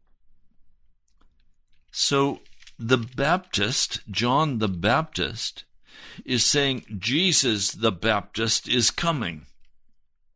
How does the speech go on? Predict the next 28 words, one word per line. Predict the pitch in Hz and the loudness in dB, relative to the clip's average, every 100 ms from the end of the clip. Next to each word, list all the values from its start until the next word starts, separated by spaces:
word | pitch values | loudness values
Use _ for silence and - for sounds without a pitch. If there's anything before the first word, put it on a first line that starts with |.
| _ - - - - | _ -20 -18 -16 -4
And | 120 120 | 0 0
Jesus | 104 156 185 165 170 139 | 0 2 2 2 2 0
the | - 117 | 0 -2
Baptist | 98 127 120 - - 127 - - | 0 2 0 0 -2 0 0 -4
is | - 120 | -2 -2
going | - 147 127 | 2 2 2
to | |
baptize | 110 104 151 151 - 139 120 104 107 | 0 2 0 0 -2 0 2 2 0
you | 110 131 131 - | 2 0 -2 -10
with | - 120 117 | -4 -4 0
the | 110 | 0
Holy | 113 165 151 | 2 2 2
Spirit | 123 - - 160 110 117 - | 2 0 2 2 2 0 -2
and | 123 131 | -4 0
with | 135 120 | 2 0
fire. | - - 175 139 95 82 78 - _ _ _ _ _ _ _ - - - - - - | -2 -2 2 2 2 -2 -6 -14 _ _ _ _ _ _ _ -20 -20 -20 -20 -20 2
His | 147 110 | 4 4
winnowing | 135 180 185 175 135 | 2 2 2 2 0
fork | - 139 151 151 | -2 2 2 2
is | 123 117 | -2 2
in | 143 | 2
his | 123 - | 2 0
hand | 170 165 113 | 0 0 0
to | 113 | -2
clear | - 165 170 165 | -4 0 2 2
his | 135 127 - | 0 -2 -2
threshing | - 165 165 143 107 | -2 -2 -2 -2 -4
floor | - 104 101 113 | -2 0 2 0